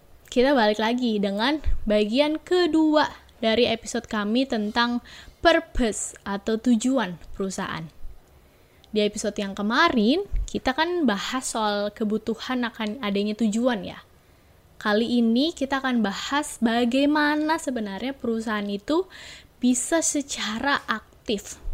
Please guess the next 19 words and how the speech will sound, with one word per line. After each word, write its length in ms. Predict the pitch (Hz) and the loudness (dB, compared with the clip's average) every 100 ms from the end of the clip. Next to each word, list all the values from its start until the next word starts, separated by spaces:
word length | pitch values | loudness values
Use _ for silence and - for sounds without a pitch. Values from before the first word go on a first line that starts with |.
| - - | -6 -4
bekerja 880 | 208 202 240 202 190 214 185 240 349 - - - _ | -4 -2 -2 -2 0 0 2 2 2 -4 -20 -20 _
untuk 320 | 262 262 320 | 0 0 2
menjadikan 560 | 277 233 214 214 233 220 | 2 2 2 0 -2 -2
purpose, 680 | - 220 - 214 240 - - | -2 -6 -2 0 0 -2 -2
tujuan 560 | 226 202 196 220 294 | -2 0 0 0 -2
sebagai 560 | - 240 202 185 233 277 | -4 -4 -2 0 2 2
bagian 480 | 214 190 185 247 254 | 2 0 0 0 0
yang 240 | 226 214 - 262 | 0 -4 -6 -2
integral 800 | 262 254 226 196 208 - - - _ _ | 0 0 -2 -2 -2 -4 -6 -18 _ _
dari 240 | 190 196 190 | -2 0 0
bisnis 320 | 202 202 - | -2 -6 -8
mereka. 340 | 185 165 - - _ _ _ _ _ _ _ - - - | -6 -6 -10 -16 _ _ _ _ _ _ _ -20 -20 -6
Atau 400 | 202 - 262 277 | -4 0 4 4
di 160 | 226 220 | 4 4
Artemis 560 | 202 196 202 208 302 | 2 2 0 0 2
biasanya 400 | 214 196 254 226 | 2 2 2 0
disebut 560 | 214 202 202 285 - - | 0 0 2 2 0 -2
memberikan 800 | 240 240 233 233 220 285 277 262 | 2 4 4 4 0 0 2 4
momentum 1300 | 254 247 247 240 240 240 226 226 233 262 220 - | 4 4 4 2 2 2 2 0 2 4 2 2